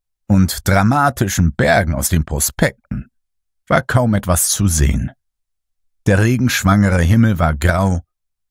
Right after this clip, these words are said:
und dunkel, die darunter liegende Landschaft ein endloses Mosaik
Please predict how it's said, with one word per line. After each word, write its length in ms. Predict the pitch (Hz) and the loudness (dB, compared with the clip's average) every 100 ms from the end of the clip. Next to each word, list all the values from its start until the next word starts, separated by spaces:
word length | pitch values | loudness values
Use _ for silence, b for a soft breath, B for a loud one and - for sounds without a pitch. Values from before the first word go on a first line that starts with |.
| _ | _
und 240 | 98 90 - - | 0 0 -4 0
dunkel, 480 | 95 82 - - - _ _ _ _ _ _ - | 0 0 -4 -10 -12 _ _ _ _ _ _ -2
die 80 | 82 | 0
darunter 480 | 76 90 107 101 | 2 2 2 2
liegende 300 | 92 101 85 | 2 2 2
Landschaft 640 | 82 101 117 - 117 - 85 | 2 2 0 0 -4 -2 0
ein 180 | 87 - | 0 2
endloses 680 | 113 127 87 101 90 85 90 | 0 0 0 0 0 0 2
Mosaik 560 | 82 87 104 113 98 | 2 0 2 0 0